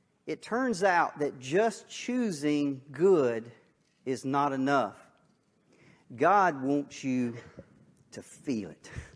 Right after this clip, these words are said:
He wants it to be down deep inside of you. Well, notice the words he uses. Abhor. That, that word means hate with a passion what is evil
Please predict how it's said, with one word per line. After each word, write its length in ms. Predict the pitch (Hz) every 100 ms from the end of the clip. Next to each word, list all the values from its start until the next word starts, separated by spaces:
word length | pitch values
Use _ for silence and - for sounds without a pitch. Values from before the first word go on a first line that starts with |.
| _ _ _ _ _ _ _ _ _ _ _ _ _ _ _ _
He 180 | 214 247
wants 320 | 208 165 -
it 140 | 151
to 80 | 143
be 240 | 127 151
down 460 | 131 147 139 123 104 120 104
deep 420 | 135 131 107 - -
inside 540 | 127 113 - 131 127 107
of 100 | 98
you. 100 | 92 - -
Well, 80 | 196
notice 260 | 233 -
the 80 | 226
words 380 | 175 185 196 -
he 80 | 165
uses. 540 | 143 139 107 104 - - _ _ -
Abhor. 840 | 147 127 - - 247 175 110 - - _ _ _ - _ - _ _ _ _ _ _ _ _ _ _
That, 180 | 202 202
that 200 | 233 208
word 260 | 240 220 185
means 360 | 185 156 - - -
hate 760 | - - - 240 - - - - _ -
with 160 | 165
a 60 | 120
passion 840 | - - 240 165 - 131 98 98 _ - _ _ _ -
what 180 | 180 160
is 200 | 147 156
evil 420 | 175 131 107